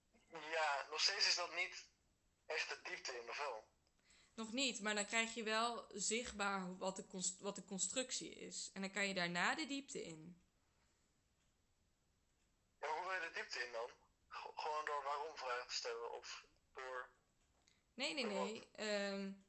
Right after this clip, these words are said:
Speaker 2: misschien door stellingen van, ehm, stel, Pietje gaat dit en dit doen.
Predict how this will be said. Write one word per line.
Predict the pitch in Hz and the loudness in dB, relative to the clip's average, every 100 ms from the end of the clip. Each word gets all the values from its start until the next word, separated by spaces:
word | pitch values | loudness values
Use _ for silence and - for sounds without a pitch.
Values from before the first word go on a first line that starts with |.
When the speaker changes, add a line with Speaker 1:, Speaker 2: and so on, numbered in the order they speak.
| - | -12
Speaker 2:
misschien | 202 208 247 214 | -4 -2 0 0
door | 180 | 2
stellingen | - 190 190 269 269 196 | 2 2 0 -2 -4 -6
van, | - 208 202 | -2 0 2
ehm, | 196 190 185 185 190 - - - _ _ _ | 2 4 2 0 -4 -12 -12 -12 _ _ _
stel, | - - 285 277 285 285 294 - _ - - _ - | -4 2 4 4 2 -2 -8 -20 _ -20 -20 _ 0
Pietje | 285 269 262 240 240 240 - - - | 2 2 2 2 2 -4 -12 -20 -20
gaat | - 226 202 | 0 2 4
dit | 214 208 | 2 2
en | 196 | -2
dit | 170 170 | -2 -4
doen. | 160 156 - | -8 -10 -16